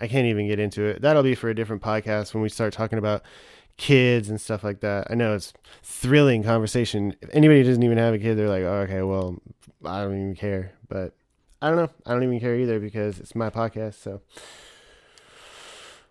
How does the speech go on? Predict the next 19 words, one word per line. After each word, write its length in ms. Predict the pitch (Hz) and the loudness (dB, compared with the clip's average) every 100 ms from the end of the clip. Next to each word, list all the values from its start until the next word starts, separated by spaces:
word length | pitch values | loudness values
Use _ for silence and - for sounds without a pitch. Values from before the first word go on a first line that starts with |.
| _ | _
what 400 | 110 117 175 190 | -6 0 4 6
else? 440 | 165 175 127 - 110 | 6 4 2 -2 -4
What 180 | 131 143 | 0 2
else? 600 | 139 123 - - - - - | 2 0 -4 -6 -6 -10 -10
So 260 | - 131 113 | -4 -4 0
also 360 | 170 - 135 | 0 2 0
big 200 | 120 120 | 0 -2
news. 280 | 120 123 123 | -2 -2 0
Well, 160 | 151 127 | 0 0
not 180 | 131 98 | 0 -4
big 180 | 107 | -6
news. 140 | 101 98 | -6 -2
Big 180 | 139 160 | 2 4
news 200 | 160 143 | 4 2
for 140 | 117 | -2
me 340 | 110 147 139 | 0 2 0
is 260 | 107 117 107 | 0 -4 -8
I 420 | 107 110 110 104 | -10 -8 -6 -8
started 760 | 101 - 123 123 120 113 110 | -10 -6 -2 0 0 0 -2